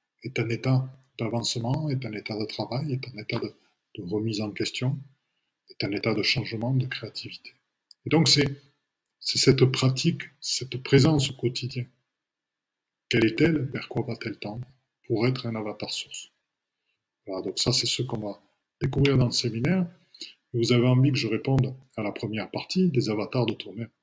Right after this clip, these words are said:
Ah, voilà, les avatars de toi-même. J'ai adoré cette image. Je trouve qu'elle correspond bien. Donc l'être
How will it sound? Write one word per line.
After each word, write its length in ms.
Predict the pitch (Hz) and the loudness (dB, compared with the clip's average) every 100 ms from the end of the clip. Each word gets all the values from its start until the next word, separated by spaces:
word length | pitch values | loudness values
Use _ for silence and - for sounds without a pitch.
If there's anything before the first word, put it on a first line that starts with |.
| _ _ _ _ | _ _ _ _
Ah, 760 | - - - 104 98 - 90 - _ _ _ _ _ _ _ _ _ _ | -20 -20 -14 -12 -8 -8 -8 -10 _ _ _ _ _ _ _ _ _ _
voilà, 300 | 104 98 90 - _ _ - | -8 -6 -8 -14 _ _ -2
les 200 | 107 104 | 2 4
avatars 400 | 117 117 - 127 | 4 4 6 6
de 80 | 120 | 6
toi-même. 360 | - 107 - _ | 2 -4 -6 _
J'ai 140 | - | -20
adoré 280 | 113 120 120 | -20 -20 -16
cette 200 | 127 - - | -14 -16 -20
image. 300 | - - _ _ _ _ _ _ _ _ _ | -20 -20 _ _ _ _ _ _ _ _ _
Je 140 | _ | _
trouve 180 | - 131 | -16 -14
qu'elle 160 | 110 - | -16 -16
correspond 380 | 101 - - | -20 -20 -20
bien. 140 | 101 101 _ _ _ _ _ _ _ _ _ _ _ _ _ _ | -20 -20 _ _ _ _ _ _ _ _ _ _ _ _ _ _
Donc 160 | 123 - | -16 -2
l'être 360 | 170 185 - | -2 -2 -6